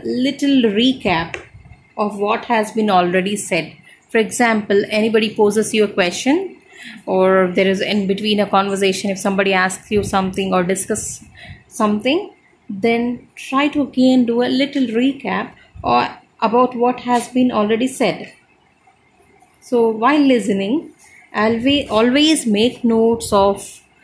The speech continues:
important points, and always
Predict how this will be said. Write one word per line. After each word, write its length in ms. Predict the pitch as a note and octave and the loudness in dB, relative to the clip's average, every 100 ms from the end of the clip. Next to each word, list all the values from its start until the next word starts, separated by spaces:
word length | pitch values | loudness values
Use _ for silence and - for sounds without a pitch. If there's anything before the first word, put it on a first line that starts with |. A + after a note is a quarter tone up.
| _ - | _ -8
important 840 | A3 G3+ F#3+ A3 G#3+ G3+ G3 F#3+ - | -2 -2 2 2 2 0 -4 -6 -2
points, 560 | F#3 D3+ - - - - _ _ - - _ _ - - | 0 -2 -8 -12 -12 -18 _ _ -20 -20 _ _ -14 -4
and 120 | G3 | 2
always 720 | F3+ F#3 F#3+ B3 D#4 - - | 4 4 4 2 2 -2 -10